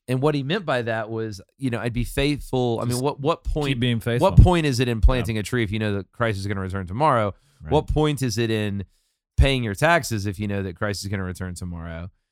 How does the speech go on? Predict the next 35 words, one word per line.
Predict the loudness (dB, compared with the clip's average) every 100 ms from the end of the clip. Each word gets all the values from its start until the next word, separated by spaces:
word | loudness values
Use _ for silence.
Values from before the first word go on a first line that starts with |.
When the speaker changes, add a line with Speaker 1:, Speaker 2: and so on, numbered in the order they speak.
| _ _ -4
Speaker 1:
And | 0
what | 2
he's | 0
saying | -2 -2 -2
is, | -2 -2
like, | -4 -6
"These | -6 -2 0 -2
are |
the | -4
things | -4 -4 -4 -6
that | -6
God | -2 -2
has | -4
called | -4 -4
me | -4
to | -6
do | -6 -4
today, | -4 -6 -8 -10 -8 -6
and | -4 -6 -6
therefore | -4 -4 -4 -6 -6
I | -8
will | -8
be | -8
faithful | -6 -6 -4 -4 -4 _ _ _
in | -4 -2
them, | -2 -2
even | -2 0 0 0
if | -2 -2
everything's | -2 -2 -4 -6 -8
going | -6 -6 -4
to | -6
change | -6 -6 -8
tomorrow." | -8 -8 -8 -10 -12 -14 -8
Speaker 2:
Right. | -6 -6 _ _ -6
Speaker 1:
Um, | -4 -2 -2 -4 -8